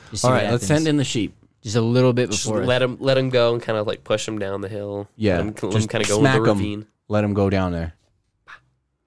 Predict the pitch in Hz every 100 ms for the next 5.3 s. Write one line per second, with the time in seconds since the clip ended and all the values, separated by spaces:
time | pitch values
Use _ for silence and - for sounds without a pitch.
0 | _ - - - - 104 101 107 - -
1 | 170 196 - - 110 117 - - - 123
2 | 143 143 - 113 - 139 - 117 104 104
3 | 107 104 113 104 - 104 101 101 - 107
4 | - - 101 98 98 90 107 101 - 104
5 | 98 95